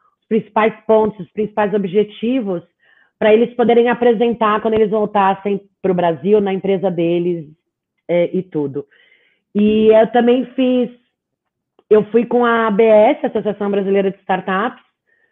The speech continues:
pro South by Southwest, em dois mil e quinze, que a gente foi acompanhando, junto com a Apex, as startups selecionadas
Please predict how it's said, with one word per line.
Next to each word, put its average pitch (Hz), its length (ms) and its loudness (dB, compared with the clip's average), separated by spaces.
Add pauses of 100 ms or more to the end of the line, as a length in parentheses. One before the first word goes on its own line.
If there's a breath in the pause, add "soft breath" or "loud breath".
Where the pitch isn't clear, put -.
(120)
pro 240 220 0
South 226 160 2
by 202 300 -2
Southwest, 220 520 -2
em 214 80 -4
dois 196 180 -2
mil 190 140 -4
e 185 40 -6
quinze, 214 520 -6 (460)
que 202 80 -4
a - 20 -8
gente 202 220 -2
foi 233 100 2
acompanhando, 233 960 2
junto 208 200 -6
com 226 60 -4
a 214 40 0
Apex, 208 420 2 (460)
as 196 240 -2
startups 208 420 -4
selecionadas 208 800 -2